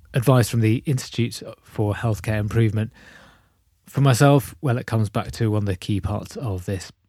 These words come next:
podcast. We can easily spread a little joy just by being kind to each other. As I said in that episode about kindness, episode one, right at the beginning,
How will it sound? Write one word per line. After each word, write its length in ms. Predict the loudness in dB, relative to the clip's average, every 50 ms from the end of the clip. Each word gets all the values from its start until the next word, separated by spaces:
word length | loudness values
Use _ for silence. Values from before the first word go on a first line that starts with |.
| _ _
podcast. 680 | -6 -6 -6 -6 -6 -6 -6 -4 -4 -6 -8 -14 -18 -20 _ -20 -20 _ _ _ _ _ _
We 120 | 0 0
can 160 | 2 2 0 2
easily 400 | 2 4 6 6 6 4 2 0
spread 320 | 0 0 0 0 0 0
a 40 | -2
little 200 | -2 -4 -4 -4
joy 300 | -4 -2 0 0 -2 -4
just 460 | -4 -4 -4 -2 -2 -4 -6 -8 -8
by 280 | -6 -4 -4 -4 -4 -6 -4
being 300 | -4 -4 -4 -4 -6 -6
kind 340 | -6 -6 -4 -4 -4 -6 -6
to 120 | -8 -8
each 180 | -8 -6 -6 -6
other. 280 | -4 -4 -4 -6 -8 -12 _ _ _ _ _ _ _ _ _ _ _ _ _ _ _ _ _ _ _ _ _ -6
As 160 | -4 -2 -2
I 80 | -2
said 280 | -2 -2 -2 -2 -2 -2
in 320 | -4 -4 -2 -2 0 0 0
that 220 | -2 -2 -4 -6
episode 420 | -8 -8 -6 -4 -2 -2 0 0 -2
about 300 | -2 -4 -4 -6 -8 -8
kindness, 520 | -4 -2 0 0 0 0 -2 -2 -4 -6
episode 420 | -10 -10 -10 -6 -4 -2 -2 -2
one, 280 | 0 0 0 0 0 0
right 240 | 0 -2 -2 -2 -4
at 80 | -6
the 60 | -6 -4
beginning, 420 | -2 -2 -2 -2 -2 -2 -4